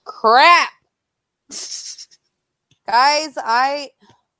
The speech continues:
I know we talked about it, but I'm still really upset. And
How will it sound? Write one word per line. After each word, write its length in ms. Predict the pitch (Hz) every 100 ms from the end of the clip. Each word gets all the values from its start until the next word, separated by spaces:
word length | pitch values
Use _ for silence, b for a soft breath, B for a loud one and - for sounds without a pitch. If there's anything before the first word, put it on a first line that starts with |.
| _ _ _ _ _ _ _ _ _ _ _ _ _ _
I 120 | - 254
know 140 | 294
we 140 | 302
talked 360 | - 254 226 -
about 200 | 233 233
it, 80 | 247
but 100 | 330
I'm 140 | 359
still 360 | - - 196 202
really 340 | 185 180 180
upset. 400 | 170 - 185 180
And 220 | 220 226